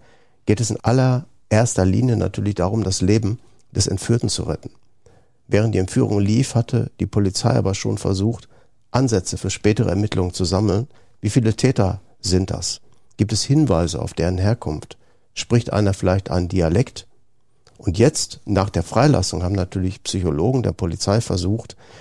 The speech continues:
die Erinnerungen von Jan Philipp Reemtsma hervorzukramen. Und sein Gedächtnis war wirklich phänomenal. Es gab fünftausend Hinweise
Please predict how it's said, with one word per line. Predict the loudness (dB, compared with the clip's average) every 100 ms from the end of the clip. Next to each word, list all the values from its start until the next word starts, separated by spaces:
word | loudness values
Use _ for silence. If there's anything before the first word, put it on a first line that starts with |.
| -20 -4
die | 2
Erinnerungen | 4 4 4 2 0 0 -4 -8 -20 _ _
von | -2 0
Jan | 0 -2
Philipp | -2 -4 -2
Reemtsma | 0 0 -2 -2 -2 -4 -8
hervorzukramen. | -2 -2 2 0 0 -6 -2 2 4 4 2 0 -6 -20 -12
Und | -4 0
sein | 2 2
Gedächtnis | 2 0 0 -2 -2 -8 -14 -20 -20 -10
war | 0 2 2 0 -4
wirklich | -2 -2 0 -2 -4 _
phänomenal. | -4 0 2 2 2 0 0 0 -2 -8 _
Es | -2
gab | 0 0 -4 -16
fünftausend | -4 2 2 2 0 2 2
Hinweise | 2 2 2 0 0 -4